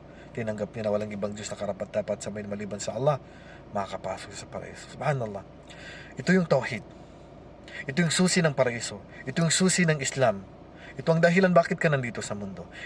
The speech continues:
Ito ang dahilan kung bakit ipinadala ng Allah ang mga propeta. Dahil sa la ilaha illallah. Napakagaan sa dila,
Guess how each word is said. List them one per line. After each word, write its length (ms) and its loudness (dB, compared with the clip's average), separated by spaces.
Ito 160 2
ang 80 0
dahilan 320 4
kung 160 -2
bakit 240 2
ipinadala 480 0
ng 160 -6
Allah 240 -6
ang 80 -12
mga 160 -14
propeta. 400 -14
Dahil 240 0
sa 160 -4
la 480 -6
ilaha 480 -6
illallah. 500 -10
Napakagaan 720 -4
sa 160 -10
dila, 320 -8